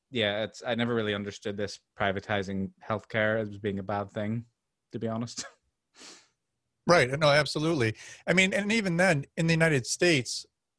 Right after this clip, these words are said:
Speaker 2: insurance is king when it comes to healthcare, right? The problem
Speaker 1: Mm-hmm.
Speaker 2: with that is that even in the insurance industry, the government is meddling too much and picking winners and losers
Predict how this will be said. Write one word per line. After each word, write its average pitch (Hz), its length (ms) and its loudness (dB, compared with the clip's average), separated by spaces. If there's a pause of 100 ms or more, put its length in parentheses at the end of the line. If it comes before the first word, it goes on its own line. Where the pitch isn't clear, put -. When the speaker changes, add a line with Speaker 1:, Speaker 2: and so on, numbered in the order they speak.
(160)
Speaker 2:
insurance 160 480 4
is 113 120 -2
king 143 280 2
when 107 80 2
it 107 80 -2
comes 107 180 0
to - 80 0
healthcare, 104 400 2
right? 95 260 2 (420)
The 135 80 -6
problem 165 200 6
Speaker 1:
Mm-hmm. 156 60 2
Speaker 2:
with 135 100 0
that 175 180 2
is 127 80 -2
that 131 160 0
even 160 240 2
in 147 120 0
the 147 60 0
insurance 165 400 0
industry, 117 520 0 (160)
the 127 60 2
government 120 420 4
is 113 140 -4
meddling 110 340 2
too 120 160 0
much 107 240 2
and 113 180 -2
picking 110 280 0
winners 107 260 2
and 107 100 0
losers 107 460 2